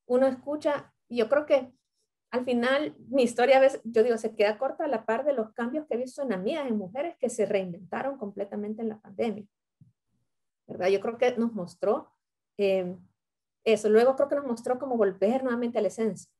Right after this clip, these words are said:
volver a lo esencial. Cosas que damos por sentadas, pequeñas alegrías, un abrazo, la lectura de un buen libro, o sea, respirar tranquilo. Nos mostró que esas eran las cosas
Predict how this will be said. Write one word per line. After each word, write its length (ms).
volver 320
a 60
lo 100
esencial. 560
Cosas 340
que 140
damos 320
por 160
sentadas, 720
pequeñas 380
alegrías, 680
un 200
abrazo, 720
la 140
lectura 360
de 60
un 100
buen 200
libro, 340
o 80
sea, 240
respirar 600
tranquilo. 720
Nos 200
mostró 400
que 80
esas 280
eran 200
las 140
cosas 360